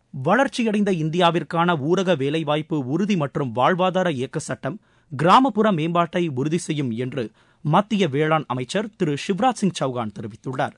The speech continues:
சமூக வலைதளத்தில் இது தொடர்பாக வெளியிட்டுள்ள காணொலி பதிவில் அவர் இதனை தெரிவித்துள்ளார். மகாத்மா காந்தி தேசிய ஊரக வேலைவாய்ப்பு உறுதி திட்டத்தின் அடுத்த கட்டமாக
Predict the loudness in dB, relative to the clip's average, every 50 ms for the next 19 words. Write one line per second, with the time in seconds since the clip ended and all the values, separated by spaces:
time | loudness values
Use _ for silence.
0 | _ _ _ _ _ _ _ _ _ -10 0 2 4 4 6 4 4 4 4 4
1 | 4 2 0 -2 -2 -2 -2 -2 -2 -4 -4 -4 -4 -4 -4 -6 -6 -6 -4 -6
2 | -4 -2 0 0 0 0 0 -2 -2 -2 -4 -4 -4 -4 -4 -4 -2 -2 -2 0
3 | -2 -2 -4 -2 -2 0 2 2 2 2 0 0 -2 -2 -2 0 0 -2 -2 -2
4 | -2 -2 -2 -2 -4 -6 -6 -4 -4 -6 -6 -8 -8 -10 -10 -8 -6 -2 2 2
5 | 2 2 0 -8 _ _ _ _ _ _ _ _ _ 0 4 4 6 6 4 4
6 | 4 4 2 4 4 4 2 2 2 -2 -2 -2 0 0 0 0 0 0 -2 -2
7 | 0 0 0 0 0 2 0 0 -2 -2 -2 -2 -2 0 0 0 0 -2 -2 0
8 | 0 0 0 -2 -2 0 0 0 0 0 -2 -4 -4 -6 -4 -2 -4 -4 -2 -2
9 | -2 -2 -2 -2 -4 -2 -2 -4 -2 -2 0 2 2 0 0 -2 -4